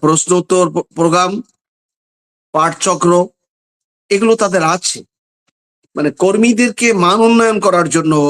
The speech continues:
লেখাপড়ায়, প্রজ্ঞায় তাদের যে প্রশিক্ষণ ছিল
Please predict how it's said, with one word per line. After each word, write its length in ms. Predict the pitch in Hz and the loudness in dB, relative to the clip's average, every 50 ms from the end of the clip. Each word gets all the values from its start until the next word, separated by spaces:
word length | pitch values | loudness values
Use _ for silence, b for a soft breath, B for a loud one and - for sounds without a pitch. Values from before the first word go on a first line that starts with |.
| 139 135 | 0 0
লেখাপড়ায়, 760 | 147 160 160 160 175 180 185 180 170 - 165 156 165 175 175 175 | 0 -2 -2 0 0 0 0 0 0 0 0 0 0 0 -2 -2
প্রজ্ঞায় 560 | - 165 160 165 151 139 160 147 117 - - _ _ _ _ _ _ _ _ _ _ _ _ _ _ - | -2 0 0 0 0 -2 -4 -4 -4 -6 -12 _ _ _ _ _ _ _ _ _ _ _ _ _ _ -6
তাদের 280 | 151 151 151 180 190 180 | -4 -2 0 0 0 0
যে 100 | 196 185 | 0 -2
প্রশিক্ষণ 580 | 190 - 240 - - 196 175 - 208 208 196 | 0 0 0 0 0 -2 -4 -2 0 0 0
ছিল 220 | 196 - 208 190 | 0 0 0 0